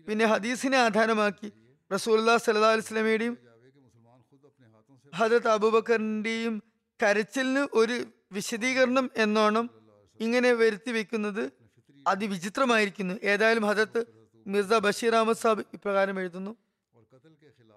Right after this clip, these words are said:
"അപ്രകാരം ഓരോരുത്തരുടെയും പദവിയും സ്ഥിതിഗതികളും അനുസരിച്ച് ആയിരം ദർഹം മുതൽ നാലായിരം ദർഹം വരെ ഫിദിയ നിശ്ചയിക്കപ്പെട്ടു.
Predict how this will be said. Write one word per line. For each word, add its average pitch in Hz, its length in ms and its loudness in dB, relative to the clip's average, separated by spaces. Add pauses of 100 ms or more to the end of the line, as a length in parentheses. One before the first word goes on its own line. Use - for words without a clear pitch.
(260)
"അപ്രകാരം 226 500 4
ഓരോരുത്തരുടെയും 226 920 2
പദവിയും 214 680 -2
സ്ഥിതിഗതികളും 220 580 -2
അനുസരിച്ച് 214 460 -2
ആയിരം 202 360 2
ദർഹം 208 240 2
മുതൽ 208 220 -2
നാലായിരം 208 440 2
ദർഹം 208 260 2
വരെ 214 160 0 (480)
ഫിദിയ 226 220 0
നിശ്ചയിക്കപ്പെട്ടു. 202 680 0